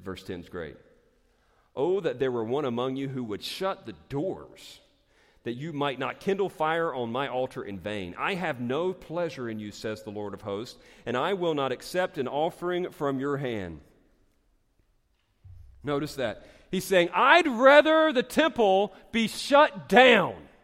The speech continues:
than for you to continue to do what you're doing." This is a condemned restaurant. He wants the temple condemned. He wants their worship condemned.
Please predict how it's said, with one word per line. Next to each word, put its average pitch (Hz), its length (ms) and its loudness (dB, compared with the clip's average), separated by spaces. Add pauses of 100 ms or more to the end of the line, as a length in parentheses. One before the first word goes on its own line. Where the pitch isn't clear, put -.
(1600)
than 240 160 4
for 240 200 -2
you 262 440 4
to 240 160 0
continue 277 720 2
to 240 140 -2
do 226 640 0 (200)
what 226 240 4
you're 226 80 -2
doing." 247 400 4 (2000)
This 180 220 -2
is 156 160 -4
a 160 80 -2
condemned 139 380 -4
restaurant. 123 580 -6 (220)
He 233 260 -2
wants 196 420 -2
the 160 120 -8
temple 196 380 -2
condemned. 151 440 -2
He 214 140 -2
wants 226 240 -2
their 180 160 0
worship 185 400 -4
condemned. 147 400 -4